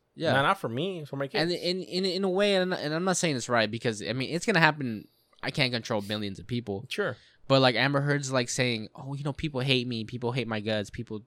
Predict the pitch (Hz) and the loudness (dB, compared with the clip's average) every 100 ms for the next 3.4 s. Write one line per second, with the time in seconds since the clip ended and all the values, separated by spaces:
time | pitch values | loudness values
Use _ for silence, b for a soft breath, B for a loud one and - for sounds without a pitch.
0 | _ - - 131 120 113 120 113 85 - | _ -20 -8 -4 -4 -4 -4 -6 -10 -14
1 | b b b b _ - 92 107 113 110 | b b b b _ -2 6 8 8 6
2 | 110 113 127 165 - _ _ _ _ 98 | 2 4 4 4 0 _ _ _ _ -4
3 | 98 107 104 113 | -2 -2 2 6